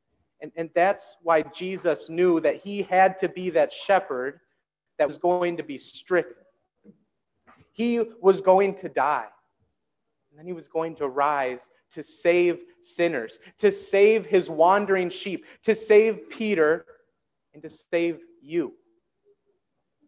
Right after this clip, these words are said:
In, in this scene, in this courtyard, Mark has this, this,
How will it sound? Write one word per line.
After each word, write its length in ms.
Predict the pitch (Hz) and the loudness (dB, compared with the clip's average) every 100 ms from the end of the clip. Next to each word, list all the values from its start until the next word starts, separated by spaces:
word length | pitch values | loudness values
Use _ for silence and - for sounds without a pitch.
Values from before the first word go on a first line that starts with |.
| _ _ _ _ _ - | _ _ _ _ _ 2
In, 120 | 226 | 4
in 200 | 220 233 | 6 8
this 320 | 240 214 - | 6 6 -2
scene, 340 | - 208 190 175 | 0 4 4 4
in 160 | 180 | 2
this 200 | 170 165 | 0 -2
courtyard, 800 | - - 180 170 147 139 127 120 - _ _ _ 175 | -4 4 4 4 2 2 2 -2 -10 _ _ _ -2
Mark 600 | 170 180 208 - - - | 4 4 4 -4 -20 -4
has 320 | 175 175 170 | 2 2 2
this, 260 | 170 - - _ - | -2 -2 -12 _ -10
this, 400 | 175 165 151 | -4 -4 -6